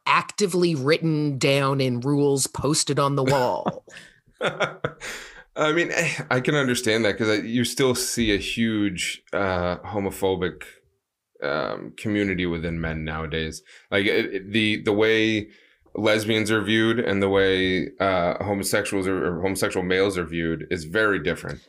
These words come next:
Speaker 2: It, the way they're treated is very different.
Speaker 1: Absolutely.
Speaker 2: You know, it's very, it's much more accepted the other way. I don't understand why, but yeah.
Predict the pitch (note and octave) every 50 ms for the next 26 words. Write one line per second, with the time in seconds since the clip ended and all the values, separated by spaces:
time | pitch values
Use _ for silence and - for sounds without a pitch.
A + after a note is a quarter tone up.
0 | _ - - D2 D#2+ - - G2 F#2+ G2+ G2 F#2+ F#2 F2 - - C3 C3+ G#2+ F#2+
1 | E2+ D2 D#2+ F2 D#2 D2 C#2+ C#2+ C#2 - - E3 E3 D#3 C3 - - E3+ C#3+ C#3
2 | C3 B2 - G#2 G2+ - - - - F#2+ G2 F2 E2 A2 A2 - F#2 F#2 A2+ A2+
3 | A2+ A#2 A#2 A#2+ A#2 A#2 A2+ A2 A2 A2+ A#2 A2+ - G#2+ F#2+ F2 E2 D2 - -
4 | E2 D#2+ - - - C#2+ E2 E2+ E2+ E2 D#2 D#2+ D#2+ D#2+ D2 D2 D2+ E2+ G2 G2
5 | F2+ D#2+ C2 - - - _ _ _ _ _ _ - F#2 F#2+ F#2 E2+ - - F2+
6 | E2+ E2+ A#2 D3+ D3+ D#3 E3 D#3+ D#3+ D#3+ A2+ G2+ F#2+ - - - _ _ _ _
7 | _ _ - E2 - -